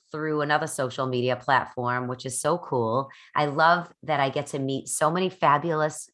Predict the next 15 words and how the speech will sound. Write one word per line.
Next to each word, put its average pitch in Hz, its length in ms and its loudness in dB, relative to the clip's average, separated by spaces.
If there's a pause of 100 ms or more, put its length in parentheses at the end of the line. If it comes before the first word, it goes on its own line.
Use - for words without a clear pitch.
Christian 214 500 -2
women 147 520 -2 (440)
so - 160 -6
we 143 120 0
can 139 120 -2
share 196 320 2
each 208 160 0
other's 190 240 2
story, 139 760 -2 (260)
help 214 320 4
other 180 260 4
women 156 640 -2
to - 100 -12
feel 151 260 0
empowered, 180 840 4